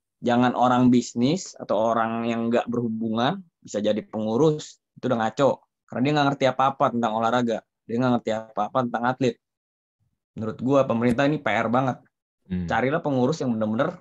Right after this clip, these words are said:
Speaker 1: kompeten gitu. Kalau
Speaker 2: Hmm.
Speaker 1: nggak ya begini mulu hasilnya. Sekarang prestasi di Indonesia apa? Bulu tangkis doang palingan.
Speaker 2: Hmm.
Speaker 1: Apalagi?
Speaker 2: Benar.
Speaker 1: Ya ada lah dikit lah ya kan, kayak silat. Ya, silat dari Indonesia juga, tuan
Speaker 2: Hmm.
Speaker 1: rumah kita, yang
Speaker 2: Hmm.
Speaker 1: mulai kita.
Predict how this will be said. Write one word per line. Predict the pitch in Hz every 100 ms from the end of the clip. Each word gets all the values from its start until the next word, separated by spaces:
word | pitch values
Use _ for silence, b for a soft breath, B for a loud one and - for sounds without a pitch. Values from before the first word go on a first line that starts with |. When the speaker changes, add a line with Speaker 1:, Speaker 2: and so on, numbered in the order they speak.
| _
Speaker 1:
kompeten | - 110 - 170 135 131
gitu. | 107 - _ _ _ _ _ _
Kalau | 110 113
Speaker 2:
Hmm. | 139
Speaker 1:
nggak | 311
ya |
begini | 180 139 127
mulu | 117 151
hasilnya. | 202 160 190 175 - _ _ _ _ _ _ _
Sekarang | - 185
prestasi | 196 170 160 165
di | 196 160
Indonesia | 151 208 170
apa? | - - _ _ _ _ _ _ _ _ -
Bulu | 131
tangkis | 196 220 226
doang | 302 160
palingan. | 120 113 113 127 _ _ _ _
Speaker 2:
Hmm. | 98 92 78
Speaker 1:
Apalagi? | - 110 107 104 - _ _ _ _ _ _ _ -
Speaker 2:
Benar. | 98 85 78 -
Speaker 1:
Ya | 90 98
ada | 123
lah | 123
dikit | - 117
lah | 117
ya | 107 120
kan, | 120
kayak | 120 -
silat. | - 104 104 -
Ya, | -
silat | 107 131
dari | - 95 95
Indonesia | 98 104 107 110
juga, | 135 127 101 - _
tuan | - 98
Speaker 2:
Hmm. | 85
Speaker 1:
rumah | 117
kita, | 120 123 - - -
yang | 110 110
Speaker 2:
Hmm. |
Speaker 1:
mulai | 117 117
kita. | 120 - -